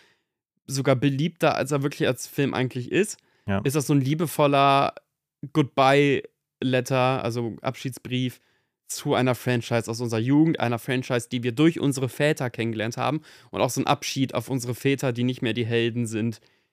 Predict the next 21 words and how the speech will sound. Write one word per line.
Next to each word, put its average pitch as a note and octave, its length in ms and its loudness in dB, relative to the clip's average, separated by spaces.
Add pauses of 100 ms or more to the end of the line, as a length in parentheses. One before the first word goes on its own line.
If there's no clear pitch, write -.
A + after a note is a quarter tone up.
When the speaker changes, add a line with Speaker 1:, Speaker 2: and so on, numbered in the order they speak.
(400)
Speaker 1:
die B2+ 100 0
wir A#2+ 80 2
damals, A2+ 580 0
ähm, A1+ 480 -12 (180)
kennengelernt G2+ 420 -2
haben. F#2+ 300 -4
Unsere, A2+ 260 -4
unsere A#2 240 -4
Väter B2 340 -2
sind G#2+ 300 -6
gebrechlich A#2 500 -2
geworden, F#2+ 380 -2
sozusagen. F#2 580 -8 (400)
Weißt B2+ 200 2
du, A#2+ 40 -2
Speaker 2:
Genau. F#2+ 100 2
Speaker 1:
diese C3+ 100 4
Metadiskussion A#2+ 760 2
schwingt - 520 -4
ja A#2 80 2
dadurch A2+ 340 -2